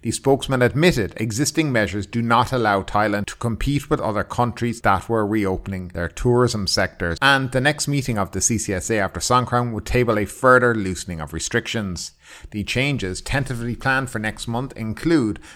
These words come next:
requiring fewer documents to register for a Thailand pass, a shorter quarantine period, and a reduction of the current twenty thousand U S dollar insurance requirement.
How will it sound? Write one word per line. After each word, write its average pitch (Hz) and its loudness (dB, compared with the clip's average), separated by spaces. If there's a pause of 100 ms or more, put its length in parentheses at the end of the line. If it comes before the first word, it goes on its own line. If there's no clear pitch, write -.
requiring 123 2
fewer 170 2
documents 104 2
to 107 -6
register 107 0
for - -2
a 87 -2
Thailand 80 -4
pass, 123 0
a 117 2
shorter 147 2
quarantine 98 -4
period, 123 2
and 131 2
a 131 2
reduction 131 0
of 120 0
the 127 -2
current 131 2
twenty 160 -2
thousand 101 0
U 101 0
S 87 -2
dollar 98 0
insurance 117 -4
requirement. 107 4